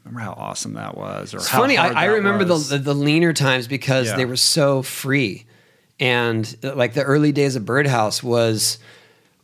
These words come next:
Speaker 2: um, it, we were on tour. It was five of us in our delivery van driving across the country, skating parking lots for a hundred people maybe.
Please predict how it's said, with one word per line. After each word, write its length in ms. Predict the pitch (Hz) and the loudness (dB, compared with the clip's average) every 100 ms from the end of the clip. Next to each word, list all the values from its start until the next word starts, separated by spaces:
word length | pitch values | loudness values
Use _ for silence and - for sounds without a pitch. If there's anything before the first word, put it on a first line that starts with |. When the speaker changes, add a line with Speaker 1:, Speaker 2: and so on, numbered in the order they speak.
| _ - | _ -6
Speaker 2:
um, 520 | 127 113 98 95 - - 147 - | -4 -4 -4 -8 -12 -18 -18 -10
it, 180 | 139 139 | -6 0
we 140 | 143 | 2
were 80 | 143 | 2
on 140 | 135 | 0
tour. 380 | - 147 147 113 | 0 2 2 2
It 60 | 98 | 0
was 160 | 104 | -4
five 340 | - 151 135 143 | -2 0 2 0
of 140 | 127 | -2
us 360 | 113 107 - - | -2 -2 -6 -4
in 140 | 135 | -2
our 100 | 120 | 0
delivery 520 | 113 131 139 143 135 120 | -2 0 0 0 0 0
van 520 | 113 98 90 90 - _ _ - - _ 139 | -2 -2 -4 -8 -12 _ _ -20 -20 _ -4
driving 400 | 175 127 127 135 | 2 2 2 -2
across 340 | - 131 117 | 0 0 -2
the 60 | - | -2
country, 460 | 135 135 131 110 | 0 0 0 0
skating 440 | - - 131 135 135 | 0 2 2 2 0
parking 400 | 120 113 127 110 | -2 -2 -2 -4
lots 300 | 101 101 - | -4 -6 -8
for 360 | - 104 101 107 - _ _ _ | -6 -6 -6 -10 -20 _ _ _
a 120 | 127 110 | -6 -2
hundred 260 | 117 113 | 0 -2
people 280 | 110 113 104 | -4 -6 -4
maybe. 500 | 101 101 98 92 110 | -2 0 0 -4 -6